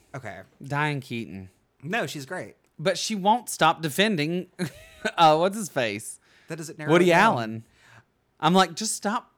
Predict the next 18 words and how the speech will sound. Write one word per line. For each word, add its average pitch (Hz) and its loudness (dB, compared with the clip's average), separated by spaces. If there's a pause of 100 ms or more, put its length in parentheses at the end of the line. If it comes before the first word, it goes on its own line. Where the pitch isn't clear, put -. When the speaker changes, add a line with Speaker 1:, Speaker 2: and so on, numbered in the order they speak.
(120)
Speaker 2:
defending 160 -8
him. 98 -12
Be 147 -6
his 196 -4
Speaker 1:
You 151 -14
Speaker 2:
friend 185 -4
Speaker 1:
know, 240 -4
Speaker 2:
in 269 -6
private." 233 -2
Speaker 1:
I 226 0
just 170 -6
found 170 -8
out 170 -12
that 180 -10
Woody 135 -10
Allen 113 -12
is 107 -14
alive. 92 -20